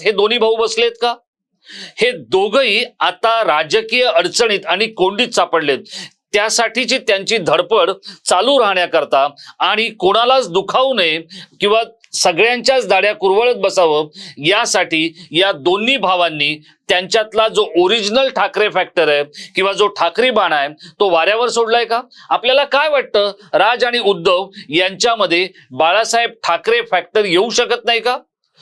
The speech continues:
तो येण्यामागे काय अडचण आहे असं आपल्याला वाटतं? आपण आमच्या इनबॉक्समध्ये व्यक्त व्हा. आणि देवेंद्र फडणवीस यांनी केलेली जी धडक कारवाई आहे किंवा त्यांच्या पोलिसांनी केलेली जी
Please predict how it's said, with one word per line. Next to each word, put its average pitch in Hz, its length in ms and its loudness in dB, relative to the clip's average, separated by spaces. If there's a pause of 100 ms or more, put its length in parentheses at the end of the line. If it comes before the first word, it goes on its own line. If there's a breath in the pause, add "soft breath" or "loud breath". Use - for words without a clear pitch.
(280 loud breath)
तो 233 100 2
येण्यामागे 208 680 0
काय 220 320 0
अडचण 220 360 -2
आहे 185 140 -2 (220)
असं 190 180 2
आपल्याला 208 300 2
वाटतं? 196 280 0
आपण 185 220 0
आमच्या 196 240 0
इनबॉक्समध्ये 196 600 0
व्यक्त - 280 0
व्हा. 147 240 2 (320 loud breath)
आणि 196 340 0 (320 loud breath)
देवेंद्र 233 580 2
फडणवीस 220 540 -2
यांनी 208 380 -2
केलेली 208 520 0
जी 175 220 -2
धडक 190 420 0
कारवाई 175 440 2
आहे 131 140 0 (380 loud breath)
किंवा 190 160 0
त्यांच्या 208 340 0
पोलिसांनी 226 600 -2
केलेली 208 420 0
जी 190 280 -2